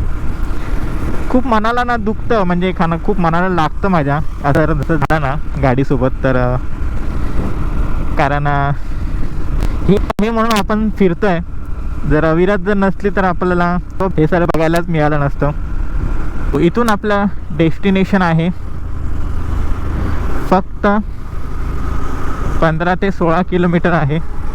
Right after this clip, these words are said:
चोवीस ते पंचवीस मिनटं लागतील आणि पुढे एक, एक लागेल, तिथून आपल्याला लेफ्ट घेऊन पळसधरीला जायचं आहे.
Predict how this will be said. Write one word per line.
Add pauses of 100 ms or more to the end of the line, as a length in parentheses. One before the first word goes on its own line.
(1200)
चोवीस
ते
पंचवीस
मिनटं
लागतील (880)
आणि (640)
पुढे
एक, (220)
एक (580)
लागेल, (720)
तिथून
आपल्याला
लेफ्ट
घेऊन
पळसधरीला
जायचं
आहे.